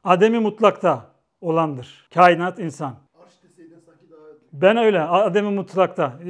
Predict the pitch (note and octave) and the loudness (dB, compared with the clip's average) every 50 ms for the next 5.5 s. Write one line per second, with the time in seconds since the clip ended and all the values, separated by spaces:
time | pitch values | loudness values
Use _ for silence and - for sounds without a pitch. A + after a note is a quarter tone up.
0 | F#3+ F#3 - - F#3+ F#3 F#3+ G3 F#3 F#3 A3 E3+ D3+ - _ - G3+ F3 F#3+ F#3 | -14 -12 -10 -8 -4 0 0 0 0 -2 -6 -8 -8 -10 _ -12 -8 -6 -6 -6
1 | F#3+ G#3+ B3+ B3 G3 F3+ D#3 E3+ F#3 F#3 F3 E3 E3 F3 F#3+ F#3+ F3 D#3+ D3 C#3+ | -6 -6 -8 -6 -6 -4 0 0 0 0 0 -4 -4 -4 -4 -4 -4 -4 -6 -6
2 | B2+ - _ _ _ _ _ _ _ _ _ _ _ _ _ _ _ _ - F#3+ | -10 -12 _ _ _ _ _ _ _ _ _ _ _ _ _ _ _ _ -4 -4
3 | F#3+ F#3 A3 A3+ A#3 A3+ A3 G#3 G#3 - A#3 A3 A3+ A3+ B3+ A#3+ G#3+ G#3 G3+ G3 | 0 0 2 0 2 -2 -2 -4 -2 0 0 0 0 0 2 2 4 4 4 2
4 | F#3+ F3 D3+ D3 A#2 - - - _ _ - E3 E3+ D#3+ E3 F3+ F3+ F#3+ G#3 G#3 | 0 0 -4 -6 -8 -10 -20 -20 _ _ -6 -4 -4 -4 -4 -8 -6 -4 -4 -4
5 | F#3+ F3 D3+ D3+ D#3 D#3 F#3 A#3+ A#3+ | -2 -4 -6 -6 -8 -8 -8 -10 -12